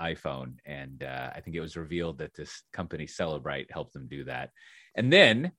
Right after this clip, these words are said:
there was this, uh, there was, there's this spat going on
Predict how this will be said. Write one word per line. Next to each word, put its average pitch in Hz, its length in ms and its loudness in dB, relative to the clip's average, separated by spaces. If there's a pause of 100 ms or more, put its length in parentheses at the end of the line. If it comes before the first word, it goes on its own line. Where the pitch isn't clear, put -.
(460)
there 135 160 10
was 127 200 8
this, 113 320 4
uh, 107 640 10
there 110 140 8
was, 107 180 4
there's 101 260 0
this 98 200 -2
spat 156 320 6 (160)
going 87 300 4
on 71 320 -4